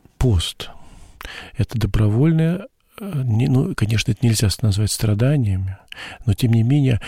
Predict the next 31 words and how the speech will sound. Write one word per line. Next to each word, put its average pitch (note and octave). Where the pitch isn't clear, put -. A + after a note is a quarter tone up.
христианская A2+
жизнь, F3
она F3
напол-, B2
должна A2+
быть A2
наполнена B2
воздержанием. G#2+
Добровольным G#2+
воздержанием. -
Не G2+
по G#2+
принуждению, G#2+
а G2+
добровольным. G#2+
А, G#2
мы G#2+
должны A2+
наполнить C#3
свою -
жизнь B2+
подвигом. C3+
Но A#2+
подвиг — B2
это, A2+
может A2
быть, -
так -
высокопарно A2
звучит, A2+
но, A#2+